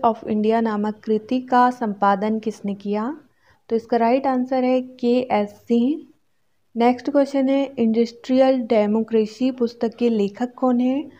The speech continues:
तो इसका right answer है Paul Bloomberg। Next question है, Population and Society के लेखक कौन है? तो इसका right answer है David M Heer।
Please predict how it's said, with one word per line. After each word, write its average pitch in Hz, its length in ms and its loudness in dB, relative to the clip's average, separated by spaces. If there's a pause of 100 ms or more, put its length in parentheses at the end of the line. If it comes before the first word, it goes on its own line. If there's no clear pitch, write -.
(260)
तो 240 80 2
इसका 240 240 0
right 226 380 2
answer 269 340 0
है 269 120 2
Paul 220 460 0
Bloomberg। 233 920 2 (960)
Next 233 400 -2
question 262 440 2
है, 269 460 0
Population 240 680 2 (100)
and 220 260 2 (100)
Society 220 720 0
के 269 80 0
लेखक 226 500 0
कौन 226 280 0
है? 254 280 0
तो 294 140 -4
इसका 247 220 -2
right 233 300 2
answer 254 380 0
है 269 160 2
David 233 580 2 (100)
M 220 220 2
Heer। 240 580 0